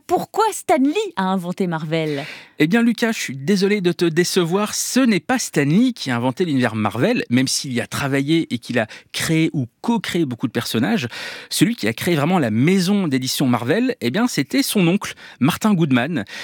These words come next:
Speaker 2: euh, qui a créé d'abord une maison d'édition en mille neuf cent trente-neuf qui s'appelait Timely Comics. Et c'est Timely qui va changer de nom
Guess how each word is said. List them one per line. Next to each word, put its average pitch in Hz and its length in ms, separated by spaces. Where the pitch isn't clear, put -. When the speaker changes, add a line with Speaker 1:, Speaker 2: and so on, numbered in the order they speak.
Speaker 2:
euh, 113 100
qui - 160
a 123 60
créé 165 300
d'abord 165 460
une 123 100
maison 135 240
d'édition 185 460
en 107 80
mille 123 100
neuf 139 80
cent 139 120
trente-neuf 135 420
qui - 80
s'appelait 170 280
Timely 160 480
Comics. 165 420
Et - 60
c'est 175 120
Timely 202 480
qui - 160
va 113 120
changer 139 460
de 175 80
nom 247 220